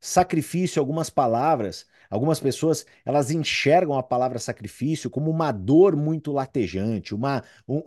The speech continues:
um, algo muito intenso, muito doloroso, muito complicado, né? E, e, e eu falo, né? E assim, cara, eu, por causa dos meus desenhos, né? Quando eu era criança, eu sempre enxerguei que sacrifício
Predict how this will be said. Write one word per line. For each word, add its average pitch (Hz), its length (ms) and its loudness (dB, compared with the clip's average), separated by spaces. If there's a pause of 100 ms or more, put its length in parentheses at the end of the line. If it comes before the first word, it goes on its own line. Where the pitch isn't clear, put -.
um, 143 80 -6
algo 151 320 2
muito 156 300 -2
intenso, 135 680 -2
muito 135 180 -6
doloroso, 127 760 2
muito 131 240 -8
complicado, 117 880 -8 (320)
né? 147 320 2
E, 170 420 -4
e, 170 120 -2
e 190 40 2
eu 214 200 6
falo, 175 440 -2
né? 151 380 -4
E 151 300 -8
assim, 151 420 -8
cara, 120 340 -2
eu, 143 380 2 (460)
por 143 100 -2
causa 165 260 4
dos 143 220 -2
meus 147 240 2
desenhos, 120 640 0
né? 135 180 -2
Quando 120 200 -4
eu 123 60 2
era 127 100 0
criança, 131 540 -6 (600)
eu 175 160 8
sempre 185 420 0
enxerguei 156 680 0
que - 180 -8
sacrifício 156 1040 -2